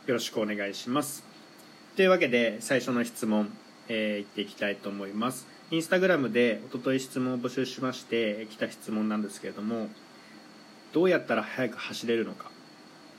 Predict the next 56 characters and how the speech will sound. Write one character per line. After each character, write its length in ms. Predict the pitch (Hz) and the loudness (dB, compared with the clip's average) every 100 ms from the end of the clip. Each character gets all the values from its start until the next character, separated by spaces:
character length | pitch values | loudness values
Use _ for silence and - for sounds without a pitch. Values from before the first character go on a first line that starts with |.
| - | 0
と 60 | 139 | 0
い 40 | |
う 40 | - | 2
質 160 | 135 | 0
問 100 | 123 | 0
を 60 | 113 | 0
い 20 | |
た 100 | 107 | 0
だ 120 | 107 | -2
き 80 | 104 | -2
ま 120 | 98 | -6
し 120 | - | -4
た。 220 | - - - - - - - - - - - | -6 -6 -10 -18 -20 -20 -20 -20 -20 -20 -4
え 280 | 135 131 135 | 2 4 4
ー、 20 | |
か 100 | 196 | 4
な 120 | 202 180 | 6 8
り 240 | 147 135 - | 6 4 -2
質 200 | - 170 | -2 2
問 200 | 170 165 | 2 0
的 240 | 165 170 | 0 0
に 60 | 160 | 0
は 120 | 139 | 0
抽 240 | - 147 | 2 2
象 220 | 143 147 | 2 0
的 260 | 139 135 139 | 0 -2 2
で、 300 | 139 131 117 | 6 6 4
答 320 | - 127 151 | 0 4 6
え 40 | 143 | 6
る 60 | |
の 160 | 120 110 | 4 2
が、 320 | 107 101 - 110 | 0 0 -4 -4
え 80 | |
ー、 300 | 110 117 117 | -2 -2 -2
難 120 | 120 113 | 0 0
し 380 | - 127 123 | 2 2 4
い 40 | 110 | 2
ん 60 | |
で 100 | 107 | 0
す 140 | 98 - | -2 -4
け 80 | 107 | -6
れ 60 | |
ど 140 | 104 104 | -6 -2
も、 380 | 120 123 110 - - - - - - - - - - - 135 | 0 2 0 -6 -16 -14 -14 -14 -14 -16 -18 -20 -20 -8 0
え 180 | 123 | 2
ー、 60 | 131 | 4
ま 80 | 170 | 2
あ、 60 | |
短 300 | - 175 196 | 2 2 2
距 120 | 208 233 | 4 4
離 140 | 208 | 6
か 140 | 143 127 | 4 0
中 300 | - 143 143 | 2 0 4
距 120 | 156 | 2
離 140 | 123 | 2
か 260 | - 107 | 2 -2